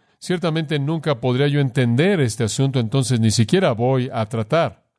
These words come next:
Nada podía estar más lejos de la verdad. Quizás si le preguntáramos a la gente que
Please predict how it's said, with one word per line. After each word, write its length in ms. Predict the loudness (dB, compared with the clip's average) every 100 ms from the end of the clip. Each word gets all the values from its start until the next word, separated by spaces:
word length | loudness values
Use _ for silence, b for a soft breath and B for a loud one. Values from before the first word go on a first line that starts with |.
| _ _ _ -6
Nada 300 | -2 -2 -4
podía 280 | -4 -2
estar 300 | -4 -2 -4
más 220 | -2 -2 0
lejos 360 | -2 -2 -2
de 100 | 0
la 100 | 0
verdad. 500 | 0 2 0 0 -6 _ _ _
Quizás 460 | -10 -6 -4 -4
si 120 | -4 -6
le 180 | -4 -6
preguntáramos 640 | -6 -6 -2 -2 -2 -2
a 80 | -4
la 80 |
gente 360 | -2 -2 -2 -6
que 380 | -2 -2 -2